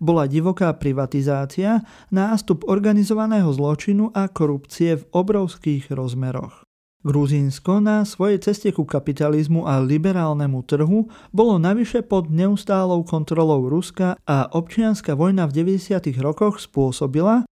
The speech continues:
že proces transformácie bol pre túto krajinu mimoriadne ťažký až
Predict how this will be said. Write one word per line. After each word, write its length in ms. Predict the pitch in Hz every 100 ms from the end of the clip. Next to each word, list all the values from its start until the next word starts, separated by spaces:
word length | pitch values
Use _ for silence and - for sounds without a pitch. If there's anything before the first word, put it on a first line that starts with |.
| _
že 240 | - 151 147
proces 400 | 170 190 208 -
transformácie 1040 | 151 143 139 160 147 147 143 - 202 220
bol 400 | 180 190 214 214
pre 160 | 185 156
túto 400 | 196 226 214 170
krajinu 480 | 180 190 202 202
mimoriadne 640 | 170 170 185 175 170 143 123
ťažký 560 | 143 151 - 156 156
až 240 | 143 139